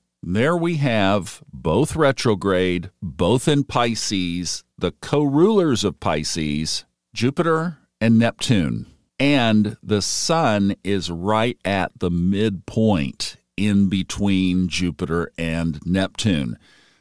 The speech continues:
So I know this is, like, throwing numbers around is kind of not the way to do this, but picture in your mind, Jupiter is at twenty-eight degrees,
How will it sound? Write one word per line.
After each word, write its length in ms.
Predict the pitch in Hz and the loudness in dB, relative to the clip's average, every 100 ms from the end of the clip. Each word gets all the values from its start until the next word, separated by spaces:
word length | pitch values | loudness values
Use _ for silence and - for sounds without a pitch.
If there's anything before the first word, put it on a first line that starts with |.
| - | -8
So 360 | - 110 85 - | 0 0 0 -2
I 100 | 98 | 0
know 220 | 113 143 | 2 2
this 240 | 143 123 | 2 0
is, 260 | 113 95 - | -2 -4 -4
like, 260 | 87 78 - _ - | -4 -6 -10 _ -6
throwing 340 | 120 113 98 | 0 2 4
numbers 340 | 107 101 95 | 4 2 2
around 320 | 98 98 101 87 | 0 0 0 -2
is 100 | - | -4
kind 180 | 107 82 | -4 -4
of 80 | |
not 320 | 71 80 92 - | -2 -2 -2 -4
the 80 | 101 | -4
way 220 | 101 104 | -2 -2
to 80 | 95 | -2
do 200 | 95 104 | -2 -2
this, 280 | 110 107 - | 0 -2 -6
but 560 | 98 113 80 - - _ _ _ - | -2 0 0 -4 -12 _ _ _ -6
picture 320 | 120 - 123 | -4 -2 0
in 60 | 127 | 2
your 100 | 135 | 2
mind, 400 | 120 69 - - _ _ - | 2 0 -6 -18 _ _ -4
Jupiter 640 | 110 110 139 151 196 175 _ - | -2 0 0 -2 -4 -10 _ -8
is 160 | 92 | -6
at 140 | - - | -6 -6
twenty-eight 480 | 110 101 104 123 | -4 -2 -2 -4
degrees, 640 | - 110 123 131 147 - | -6 -4 -2 -2 -6 -10